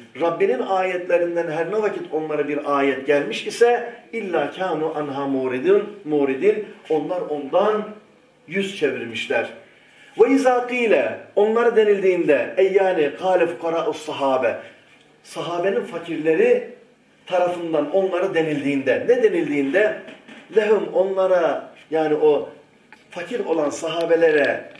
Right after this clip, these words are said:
enfiku aleyna. O sahabeler diyor ki, "Ya bize infak edin, yardım edin. Biz fakir fukarayız, bize yardımda bulunun." Neyden? "Mimma razakakumullahu minel emval."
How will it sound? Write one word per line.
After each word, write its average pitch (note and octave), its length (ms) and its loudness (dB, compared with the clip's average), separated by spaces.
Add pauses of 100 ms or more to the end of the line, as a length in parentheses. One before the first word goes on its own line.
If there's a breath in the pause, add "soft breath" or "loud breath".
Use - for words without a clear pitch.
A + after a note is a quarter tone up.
(100)
enfiku D3 720 -4
aleyna. C3 560 0 (320 loud breath)
O F#3 80 -4
sahabeler E3+ 640 0
diyor G#3 140 -2
ki, G3 80 -6
"Ya F#3 160 -2
bize F3+ 360 -8
infak F#3 380 -6
edin, D3 220 -8 (100)
yardım E3 360 -4
edin. B2 280 -6 (320 loud breath)
Biz - 160 -18
fakir F#3+ 300 -10
fukarayız, E3 600 -4 (220 loud breath)
bize A3+ 220 4
yardımda A3 500 2
bulunun." C#3+ 420 -2 (540 loud breath)
Neyden? A#3 600 2 (100)
"Mimma F#3 400 0
razakakumullahu D3 840 -4
minel C3 240 -4
emval." B2 520 -4